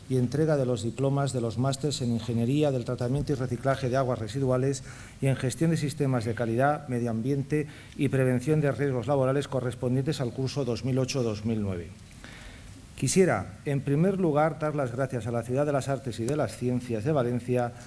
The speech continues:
por su amable acogida y por la oportunidad que nos brindan al poder celebrar este acto en este magnífico auditorio Mar Rojo,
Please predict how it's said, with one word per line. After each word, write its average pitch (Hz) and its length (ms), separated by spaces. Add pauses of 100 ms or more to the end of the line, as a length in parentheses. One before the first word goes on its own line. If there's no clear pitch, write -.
(240)
por 131 160
su 127 160
amable 165 300
acogida 135 680
y 135 100
por 135 160
la 135 80
oportunidad 135 600
que 160 100
nos 123 160
brindan 143 440 (320)
al 131 180
poder 139 300
celebrar 147 580 (180)
este 160 340
acto 147 440
en 127 160
este 170 220
magnífico 143 580
auditorio 117 680
Mar 127 320
Rojo, 123 440